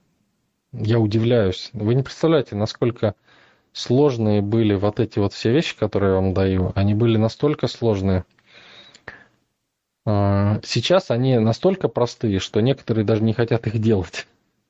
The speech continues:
<laughs> Потому что их надо делать,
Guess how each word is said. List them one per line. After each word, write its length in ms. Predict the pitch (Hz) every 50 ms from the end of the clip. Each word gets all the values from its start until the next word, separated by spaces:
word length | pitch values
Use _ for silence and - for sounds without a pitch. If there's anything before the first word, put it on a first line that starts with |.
| _ _ - _ _ -
<laughs> 560 | - - _ _ _ _ _ _ _ _ -
Потому 300 | - - - 113 131 143
что 200 | - - - 123
их 240 | - 127 123 - 139
надо 260 | 127 123 110 110 107
делать, 540 | 107 117 147 185 190 143 104 - - -